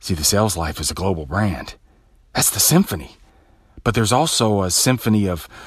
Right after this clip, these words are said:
of, of there, there, there's a group of families that I've gotta learn, that I've gotta become specialized in. That's the podcast. It's writing. It's all, it's also, uh, being on YouTube. It's digital courses. It's speaking.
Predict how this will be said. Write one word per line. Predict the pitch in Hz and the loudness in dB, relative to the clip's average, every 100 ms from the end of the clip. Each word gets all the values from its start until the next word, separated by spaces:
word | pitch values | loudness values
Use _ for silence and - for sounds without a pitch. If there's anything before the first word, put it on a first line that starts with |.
| - | -4
of, | 113 110 | 0 0
of | 117 107 90 - - | 0 0 -2 -14 0
there, | 123 | 0
there, | 110 120 120 | 0 0 0
there's | 120 117 107 | 2 0 2
a | 104 | -2
group | 87 120 190 214 | 0 6 6 6
of | 143 - | 2 2
families | 123 117 104 98 95 | 0 2 2 2 2
that | 110 113 | 2 4
I've | 110 | 4
gotta | 120 104 | 2 2
learn, | 101 139 208 135 92 - - | 4 4 6 4 0 -6 -4
that | 123 | 0
I've | 127 113 | 0 4
gotta | 139 123 | 4 4
become | 123 143 120 | 2 4 4
specialized | - - 160 220 180 127 104 92 107 | 2 2 2 4 4 4 2 0 -2
in. | 87 76 - - - | -2 -6 -14 -10 -6
That's | - | -2
the | 104 | -2
podcast. | - 87 92 113 127 170 - - - | 0 -2 0 0 2 0 -4 -14 -2
It's | 117 - | 0 0
writing. | 90 90 117 147 185 - - - | 0 2 4 4 2 0 -12 -2
It's | 110 131 | 2 6
all, | 123 | 6
it's | 123 127 - | 4 0 4
also, | 123 123 - 120 101 - - - | 6 6 4 4 2 -6 -10 -2
uh, | 90 87 - 127 | -2 -2 -6 -2
being | 120 120 | 2 4
on | 117 98 | 4 4
YouTube. | 104 117 135 156 196 - - - - | 2 2 4 4 2 -6 -18 -20 -16
It's | - 127 - | -6 -4 2
digital | 131 107 117 | 2 4 2
courses. | 98 135 170 - 208 - - - | 4 6 6 2 -2 -4 -10 -2
It's | 101 - | 0 2
speaking. | - 147 226 226 | 4 6 6 4